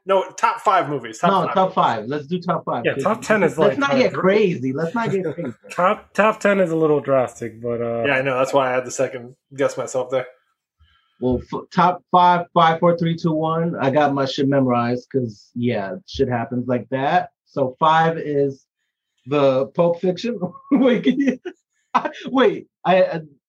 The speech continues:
Speaker 2: like, can you, can you edit that, edit that out? 'Cause I looked at my freaking paper <laughs> and I, s-, I said I got it memorized.
Speaker 3: Oh, you, you
Speaker 1: Nope.
Speaker 3: planned this conversation
Speaker 1: No,
Speaker 3: right here?
Speaker 1: no, no, we're not editing
Speaker 3: You
Speaker 1: that
Speaker 3: planned
Speaker 1: out. We're
Speaker 3: it?
Speaker 1: leaving
Speaker 3: No,
Speaker 1: that there.
Speaker 3: this is gonna keep going, man.
Speaker 1: <laughs>
Speaker 3: This is what
Speaker 2: Oh,
Speaker 3: you
Speaker 2: no.
Speaker 3: get for trying to,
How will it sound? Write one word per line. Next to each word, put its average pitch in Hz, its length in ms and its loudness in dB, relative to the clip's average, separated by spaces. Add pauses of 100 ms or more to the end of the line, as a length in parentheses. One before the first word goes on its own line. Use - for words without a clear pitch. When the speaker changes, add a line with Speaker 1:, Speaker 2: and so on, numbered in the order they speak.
(100)
Speaker 2:
like, 156 180 -4 (600)
can 160 120 -6
you, 175 80 0 (140)
can 175 140 0
you 170 120 2
edit 160 120 -4
that, 156 200 -4
edit 143 220 0
that 143 140 0
out? 139 260 -2
'Cause 127 140 -6
I 156 60 2
looked 156 260 -2
at 147 80 0
my 143 100 0
freaking 139 400 -8
paper 147 460 -4 (140)
<laughs> - 120 -16
and 262 220 2
I, 220 60 4
s-, - 140 -10
I - 220 0
said 208 140 2
I 190 60 6
got 180 180 2
it 143 80 -6
memorized. 156 500 -6
Speaker 3:
Oh, 220 160 4
you, 254 200 2
you 381 40 2
Speaker 1:
Nope. - 240 -2
Speaker 3:
planned 247 420 2
this 285 200 -2
conversation 233 760 2
Speaker 1:
No, 262 100 0
Speaker 3:
right 247 120 -2
here? 262 140 -2
Speaker 1:
no, 226 420 2
no, 202 260 0
we're 180 100 0
not 185 180 -2
editing 175 260 0
Speaker 3:
You 285 60 0
Speaker 1:
that - 100 -4
Speaker 3:
planned 262 300 2
Speaker 1:
out. - 40 0
We're - 60 2
Speaker 3:
it? - 40 2
Speaker 1:
leaving 240 180 2
Speaker 3:
No, 165 80 2
Speaker 1:
that 170 100 0
there. 175 180 0
Speaker 3:
this - 100 -6
is 262 120 -6
gonna 208 160 -2
keep 185 220 -8
going, 208 320 0
man. 175 320 -2
Speaker 1:
<laughs> 196 100 -16
Speaker 3:
This 214 480 -8
is 233 60 -10
what 208 160 4
Speaker 2:
Oh, 202 60 2
Speaker 3:
you 202 60 2
Speaker 2:
no. 208 60 2
Speaker 3:
get 220 160 2
for 208 120 -4
trying 214 320 0
to, 196 280 0